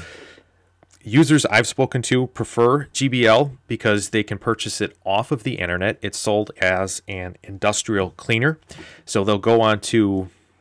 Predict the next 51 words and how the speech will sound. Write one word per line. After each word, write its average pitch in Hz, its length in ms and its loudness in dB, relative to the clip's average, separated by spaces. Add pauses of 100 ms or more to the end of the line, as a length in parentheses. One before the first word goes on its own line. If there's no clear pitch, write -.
(220)
you 113 120 -8
don't 143 100 4
even 131 160 0
need 110 320 -4
to 104 80 -2
go 104 140 0
on 98 80 -2
the 90 80 -4
dark 87 280 0
web. 113 320 4 (400)
You 98 100 -10
could - 160 -6
search - 380 0
just - 240 -8
regular 101 320 0
websites, 113 800 2
put 107 160 0
in 101 380 -2
G 110 180 -6
B 104 180 0
L 101 460 4
cleaner. 143 600 -2
It's - 120 -14
sold, 104 200 0
a-, 98 200 -2
again, 95 220 -4
as 95 160 -4
an 90 80 -8
industrial 90 480 -4
cleaner. 110 360 -2 (400)
And 113 360 2
the 101 260 0
users 139 520 -2
know 110 460 0 (520)
that 104 360 -2 (420)
how 131 300 2
it 117 80 0
is 101 100 -2
sold, 104 360 0
and 98 320 -8
it 110 120 -2
is 151 240 6
a 143 80 4
legit, 113 540 0
there 107 180 -2
are 123 300 4
chemicals 113 500 -4
out 95 200 -2
on 92 80 -8
the 90 40 -10
market 104 460 -4